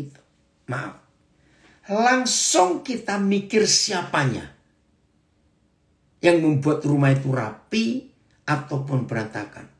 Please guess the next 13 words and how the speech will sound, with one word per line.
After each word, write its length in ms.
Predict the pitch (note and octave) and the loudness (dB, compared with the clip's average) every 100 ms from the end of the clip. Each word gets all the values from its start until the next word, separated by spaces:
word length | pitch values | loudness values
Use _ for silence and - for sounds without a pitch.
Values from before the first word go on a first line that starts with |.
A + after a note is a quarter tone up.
| _ - - - | _ -8 -8 -10
Kita 240 | - G#3+ | -6 -2
mikir 240 | G3+ G3 E3+ | -2 0 0
siapa? 400 | C#3 C3+ - - | -2 -4 -6 -6
Ayo 160 | C3 | -6
jawab. 400 | - A#2 G2 F2+ _ _ _ _ | -6 -8 -8 -12 _ _ _ _
Saya 220 | - A#2+ C3 | -16 -10 0
tunggu 320 | C3 B2 - | 0 2 -4
ini. 160 | A2 - _ _ _ _ _ _ _ _ _ _ _ _ _ _ _ _ _ _ _ _ _ _ _ _ _ _ _ _ _ _ _ _ _ _ _ _ _ _ _ - | -10 -18 _ _ _ _ _ _ _ _ _ _ _ _ _ _ _ _ _ _ _ _ _ _ _ _ _ _ _ _ _ _ _ _ _ _ _ _ _ _ _ -4
Ayo, 240 | F3 E3 E3 - _ _ _ _ _ _ _ _ | 2 4 2 -10 _ _ _ _ _ _ _ _
tolong 320 | D#3 E3 F#3 | -2 0 0
tulis. 640 | F#3 F#3+ F#3+ F#3+ - - _ _ _ _ _ _ _ | 0 2 2 2 -2 -10 _ _ _ _ _ _ _
Saya 240 | - C#3+ C3+ | -18 -12 -2
belum. 400 | C3+ C#3+ - | 4 4 2